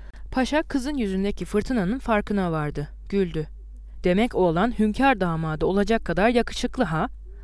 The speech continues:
Rabia da bütün dişlerini göstererek güldü. Hilmi'nin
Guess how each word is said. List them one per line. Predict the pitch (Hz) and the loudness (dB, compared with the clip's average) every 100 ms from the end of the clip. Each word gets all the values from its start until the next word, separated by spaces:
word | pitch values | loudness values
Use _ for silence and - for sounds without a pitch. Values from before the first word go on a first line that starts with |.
| - - - | -14 -14 0
Rabia | 240 277 285 285 214 | 4 4 4 4 4
da | 180 | 2
bütün | 202 269 240 | -2 -2 -2
dişlerini | 196 165 165 165 | -2 -2 -2 0
göstererek | 196 - 185 170 185 - | 0 0 0 0 -2 -2
güldü. | 175 156 147 - - - - - 269 | -4 -2 -6 -8 -16 -14 -14 -4 0
Hilmi'nin | 269 262 247 | 2 2 0